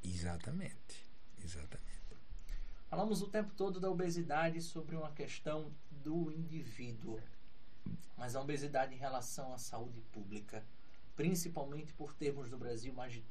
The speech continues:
Speaker 2: trinta e três milhões de pessoas obesas. Doutor, existe algum tipo de medida, algum tipo de política pública que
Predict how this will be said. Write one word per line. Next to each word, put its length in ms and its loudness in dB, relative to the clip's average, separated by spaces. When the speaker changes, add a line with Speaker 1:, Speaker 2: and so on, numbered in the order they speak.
Speaker 2:
trinta 540 6
e 100 -2
três 340 0
milhões 520 0
de 80 -2
pessoas 460 -2
obesas. 680 -2
Doutor, 440 6
existe 340 -2
algum 320 2
tipo 300 0
de 100 2
medida, 840 0
algum 240 -2
tipo 240 -2
de 60 -2
política 500 -2
pública 460 -2
que 140 -2